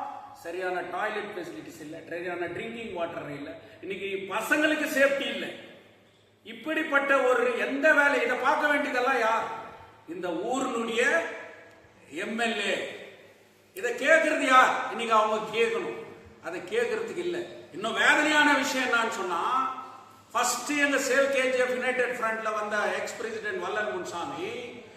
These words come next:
"It is a corrupted municipality-ன்னு" சொன்னார். இந்த முனிசிபாலிட்டி மாதிரி ஒரு, ஒ-, கர்நாடகாவுல எந்த முனிசிபாலிட்டி இல்ல. காங்கிரஸ்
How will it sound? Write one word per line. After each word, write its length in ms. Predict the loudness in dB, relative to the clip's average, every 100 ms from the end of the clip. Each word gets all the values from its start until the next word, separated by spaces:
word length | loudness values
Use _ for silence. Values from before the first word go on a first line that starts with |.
| -12 -8
"It 100 | -2
is 240 | 0 2
a 60 | 2
corrupted 640 | 6 8 8 10 10 10
municipality-ன்னு" 640 | 6 2 4 4 6 2 -2
சொன்னார். 340 | -6 -8 -8 -12 -20 -20 -20 -20 _ _ _ _ _
இந்த 160 | -8 -4
முனிசிபாலிட்டி 640 | -2 -2 4 6 6 4
மாதிரி 300 | 4 4 6
ஒரு, 380 | 6 6 4 2
ஒ-, 280 | 2 0 0
கர்நாடகாவுல 760 | 2 6 6 8 6 6 4
எந்த 140 | 4
முனிசிபாலிட்டி 580 | 4 2 0 0 0 0 -2
இல்ல. 420 | 0 0 0 -4 -8 -14 -18 -20 -20 _ _ _
காங்கிரஸ் 600 | 2 4 6 8 8